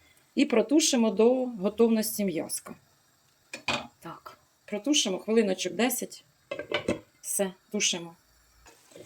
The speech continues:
М'язко дуже добре протушилося. Зараз я покуштую, приготов-, воно приготовлене чи ні. І будемо сюди висипати рис. І разом з рисом,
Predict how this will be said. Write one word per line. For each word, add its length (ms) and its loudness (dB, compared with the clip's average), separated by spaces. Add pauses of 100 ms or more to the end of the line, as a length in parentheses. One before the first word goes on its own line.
(200)
М'язко 480 6
дуже 340 2
добре 380 8 (1000)
протушилося. 1000 2 (360)
Зараз 340 2
я 60 2
покуштую, 560 -2
приготов-, 600 -4
воно 260 -4
приготовлене 720 0
чи 180 -4
ні. 340 -2 (560)
І 120 2
будемо 300 2
сюди 300 0
висипати 720 0 (480)
рис. 540 4 (1200)
І 100 2
разом 360 4
з 40 -8
рисом, 400 4